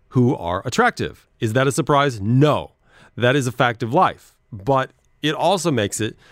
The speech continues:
so women are more popular, I feel, and I could be wrong, but I feel women are more popular on social media than men. I don't know what the, the statistics are as far as followers, men versus women,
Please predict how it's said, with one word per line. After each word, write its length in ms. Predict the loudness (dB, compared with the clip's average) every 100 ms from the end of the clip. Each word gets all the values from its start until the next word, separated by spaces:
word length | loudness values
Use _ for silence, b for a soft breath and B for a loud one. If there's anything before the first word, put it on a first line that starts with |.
| b
so 200 | 0 2
women 360 | 4 2 2
are 340 | 0 -2 -2 0
more 180 | 0 -2
popular, 560 | 0 -2 0 -4 -4
I 120 | -2 -4
feel, 420 | -2 -6 -6 -12 _
and 80 | -2
I 20 |
could 140 | 0 0
be 80 |
wrong, 260 | -2 -4 -12 B B
but 100 | -2
I 60 | 0
feel 220 | 2 2
women 260 | 2 2 2
are 80 | 2
more 240 | 2 0
popular 640 | -2 -2 -2 -2 -6 -6 -10 B B
on 140 | -4 -2
social 320 | 0 0 2
media 400 | 0 0 -2 -6 -12 _
than 420 | -6 -2 0 0
men. 240 | -2 -2 -8 -18 _ B B B
I 80 | -4
don't 80 | -2
know 100 | -2
what 140 | -4 -4
the, 240 | -6 -6
the 120 | -6
statistics 640 | -4 -4 0 0 0 -4 0
are 240 | 2 2
as 100 | 0 -2
far 180 | 0
as 100 | -2
followers, 540 | -2 -2 0 0 0 0
men 240 | 0 0
versus 320 | -2 -2 -4 -4
women, 300 | -4 -4